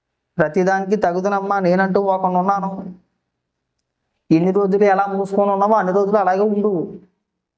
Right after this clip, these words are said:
నువ్వు చేసిన నిర్వాహకం చాలు, నెక్స్ట్ నువ్వే బొక్కలోకి వెళ్ళేది, నెక్స్ట్ నిన్నే తోస్తారు.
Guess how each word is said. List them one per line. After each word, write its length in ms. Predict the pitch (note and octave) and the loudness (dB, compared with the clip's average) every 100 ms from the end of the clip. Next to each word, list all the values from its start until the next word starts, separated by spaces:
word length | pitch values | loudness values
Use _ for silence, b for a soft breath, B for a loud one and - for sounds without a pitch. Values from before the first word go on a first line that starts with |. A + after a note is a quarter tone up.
| _ - | _ -2
నువ్వు 200 | E3 E3+ | 2 2
చేసిన 240 | E3+ G3+ | 2 2
నిర్వాహకం 460 | G3 G3 G3+ G#3+ G#3+ | 2 2 2 2 2
చాలు, 180 | G3+ G#3+ | 2 2
నెక్స్ట్ 300 | F3+ E3+ G#3 | 0 0 0
నువ్వే 180 | G3 G#3+ | 2 4
బొక్కలోకి 440 | F#3+ F#3 G3 G#3+ | 2 2 0 0
వెళ్ళేది, 480 | G#3 A3 F#3+ F3+ - E3+ | 2 2 0 -2 -4 -2
నెక్స్ట్ 240 | F3 A3 | 0 2
నిన్నే 240 | G3 G#3+ | 2 2
తోస్తారు. 440 | A3+ G#3 G#3 A3+ | 2 2 0 -2